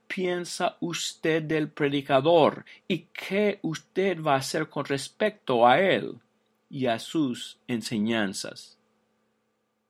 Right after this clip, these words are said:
Le dejamos con esta pregunta y le damos las gracias por haber llamado un momentito bíblico.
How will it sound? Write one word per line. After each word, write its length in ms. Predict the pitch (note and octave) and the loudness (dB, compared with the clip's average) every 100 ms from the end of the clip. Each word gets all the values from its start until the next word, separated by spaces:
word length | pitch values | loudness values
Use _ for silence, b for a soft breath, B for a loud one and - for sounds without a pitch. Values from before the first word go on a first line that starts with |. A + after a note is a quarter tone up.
| _ _ _ | _ _ _
Le 140 | - A#2+ | -4 -2
dejamos 560 | A#2 B2+ D3 D3 C3+ | 0 0 0 0 -6
con 160 | - B2 | -4 -2
esta 300 | A#2+ - A#2 | -2 -2 -2
pregunta 640 | A2 G#2+ A2+ F#2+ - - - | -2 -2 -4 -6 -6 -6 -2
y 140 | D3 | 0
le 160 | D3 C#3 | 2 4
damos 340 | D#3 F#3 D#3 | 2 0 0
las 220 | C#3+ C3+ | 0 -2
gracias 400 | C#3+ D#3+ E3+ C#3 | 0 2 2 -4
por 160 | - C3+ | 0 2
haber 240 | C3+ C#3+ | 4 2
llamado 420 | C3+ C3 C3+ C#3 | 0 2 2 2
un 120 | C3 B2 | 0 -2
momentito 540 | B2 A#2+ - B2 A2+ | -2 -4 -6 -8 -6
bíblico. 600 | G#2+ A2 G2 - - C#3+ | -2 -2 -4 -10 -14 -14